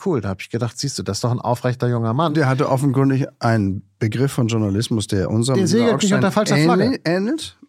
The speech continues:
Speaker 1: Der
Speaker 2: Ähm,
Speaker 1: segelt nicht unter falscher Flagge, während meiner Meinung nach natürlich diese News-Leute unter total falscher Flagge segeln. Ja klar, logisch.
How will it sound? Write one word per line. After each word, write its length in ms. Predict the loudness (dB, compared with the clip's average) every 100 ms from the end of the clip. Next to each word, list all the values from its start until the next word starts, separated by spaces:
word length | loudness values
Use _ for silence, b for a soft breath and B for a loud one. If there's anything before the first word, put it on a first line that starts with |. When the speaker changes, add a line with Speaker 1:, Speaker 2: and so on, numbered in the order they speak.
| _
Speaker 1:
Der 220 | 0 2 2
Speaker 2:
Ähm, 100 | 2
Speaker 1:
segelt 400 | 2 0 0 -2
nicht 180 | -2
unter 200 | -2 -2
falscher 280 | 0 0 0
Flagge, 320 | -2 -2 0
während 160 | 0 0
meiner 280 | 2 2 2
Meinung 300 | 2 2 0
nach 180 | 0 0
natürlich 340 | -2 -2 -4
diese 240 | -4 0
News-Leute 800 | 2 2 4 2 2 2 2 2 0
unter 280 | 0 -2 -4 _
total 560 | -2 -2 -4 -4 -2 0
falscher 380 | 0 -2 -2 -2
Flagge 300 | -2 0 0
segeln. 380 | 0 0 0
Ja 80 | -2
klar, 260 | -2 -2 0
logisch. 360 | 0 -4 -8